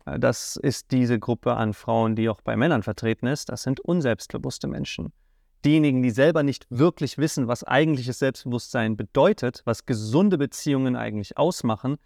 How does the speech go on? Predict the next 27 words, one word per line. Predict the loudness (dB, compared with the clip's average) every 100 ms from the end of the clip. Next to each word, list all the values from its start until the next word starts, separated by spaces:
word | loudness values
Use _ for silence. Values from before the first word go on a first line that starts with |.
| _ _
dass | 2 4
Verletzlichkeit | 4 4 2 -2 0 0 2
in | 2
der | 2 0
Tat | -4 0 2 0 -4 _
ein | -2 0 -2 -6 -2
ganz | 0 0 -4 -10 _ _ _
gesunder | -4 0 2 2 2 0 -2 _ _ _ _ _
und | -2 0 4
selbstverständlicher | 2 2 -6 0 0 0 -2 -2
Bestandteil | -2 -4 -2 0 0 0 0 0 -2 -8 _ -16
von | -2 0 2
einer | -2 -2
Persönlichkeit | -2 0 -2 -2 -4 -4
ist, | -4 -8 -10 -8
die | -4 -4 -6 -8
sehr | -6 4 6 6 4
wohl | 0 0 -2 -6 _ _ _ _ -12
sehr | 2 4 4
viel | 2
erreicht | 2 2 2 0 -2
hat, | -2 -2 _ _
sehr | -6 2 4
selbstbewusst | 4 0 -2 -4 -4 -4 -4
ist, | -4 -4 -6 -20 _ _ _ _ -4
ähm, | 0 0 0 0
andere | 2 4 4 2 0